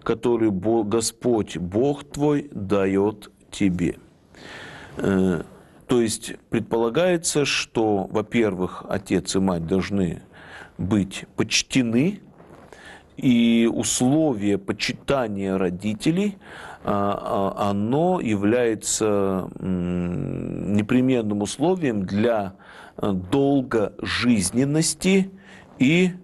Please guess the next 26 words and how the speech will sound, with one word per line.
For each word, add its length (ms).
э, 800
не 160
просто 300
долгожизненности, 1900
но, 500
э, 600
жизни 720
в 180
благодати, 920
как 240
говорят 500
об 160
этом 320
другие 520
места 420
Священного 560
Писания: 580
«Благо 460
тебе 340
будет, 560
и 140
много 480
лет 380
проживешь 640
на 100
земле». 460